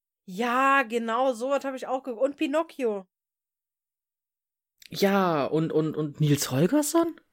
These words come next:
Speaker 2: Mit
Speaker 1: Das
Speaker 2: Martin,
Speaker 1: hab
Speaker 2: der
Speaker 1: ich nicht
Speaker 2: Gans?
Speaker 1: geguckt.
Speaker 2: Das hab ich noch gerne geguckt. Oh Gott, oh Gott, oh Gott.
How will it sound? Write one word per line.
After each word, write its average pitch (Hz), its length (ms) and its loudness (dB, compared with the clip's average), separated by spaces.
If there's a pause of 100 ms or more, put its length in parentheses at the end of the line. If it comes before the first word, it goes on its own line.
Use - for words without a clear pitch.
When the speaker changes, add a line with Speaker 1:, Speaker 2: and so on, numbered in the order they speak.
(440)
Speaker 2:
Mit 147 140 0
Speaker 1:
Das 139 40 -2
Speaker 2:
Martin, 180 320 4
Speaker 1:
hab 240 60 6
Speaker 2:
der 143 100 4
Speaker 1:
ich - 60 -4
nicht 120 140 2
Speaker 2:
Gans? 277 120 -2 (120)
Speaker 1:
geguckt. 214 340 -8 (3000)
Speaker 2:
Das - 280 -14
hab 147 80 -10
ich 147 80 -8
noch 143 160 -10
gerne 143 280 -4
geguckt. 135 580 -14
Oh - 60 -20
Gott, 165 220 -14
oh 151 60 -10
Gott, 143 220 -18
oh 117 120 -16
Gott. - 200 -18